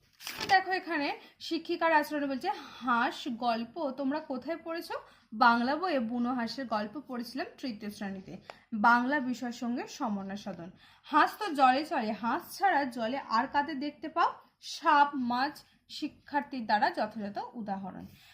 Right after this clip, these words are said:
আচ্ছা, হাঁসের পায়ে কি নখ আছে? হাঁসের পায়ে নখ নেই, তবে হাঁসের পায়ে আঙুল জোড়া থাকে, তাই তাদের লিপ্তপদ বলে। কার্যকারণ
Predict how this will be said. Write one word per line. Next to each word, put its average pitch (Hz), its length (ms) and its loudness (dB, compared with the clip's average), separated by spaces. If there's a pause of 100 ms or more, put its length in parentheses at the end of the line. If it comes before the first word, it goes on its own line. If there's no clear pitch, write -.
(180)
আচ্ছা, 349 200 8 (200)
হাঁসের 254 420 0 (120)
পায়ে 320 200 8 (100)
কি 339 100 -4 (120)
নখ 262 160 -2 (100)
আছে? 370 180 -4 (420)
হাঁসের 262 340 2 (100)
পায়ে 302 200 8 (180)
নখ 294 140 2 (140)
নেই, 254 120 0 (100)
তবে 262 200 0 (120)
হাঁসের 240 420 -2
পায়ে 294 200 6 (180)
আঙুল 254 240 0 (140)
জোড়া 233 300 2
থাকে, 254 200 -6 (120)
তাই 214 160 2 (100)
তাদের 214 240 -2 (220)
লিপ্তপদ 247 520 -2 (140)
বলে। 175 180 -2 (460)
কার্যকারণ 311 520 8